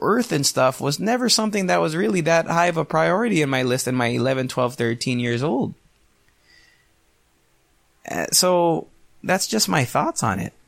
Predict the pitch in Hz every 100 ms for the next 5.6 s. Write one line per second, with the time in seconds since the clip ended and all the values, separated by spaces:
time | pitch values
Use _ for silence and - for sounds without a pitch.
0 | _ - - _ _ _ - - 120 -
1 | - 160 180 170 151 - 135 - 139 147
2 | 156 147 - 151 156 147 151 147 151 -
3 | - - - _ _ - 123 120 113 113
4 | 113 - - 135 131 143 165 160 147 170
5 | 160 139 127 117 113 -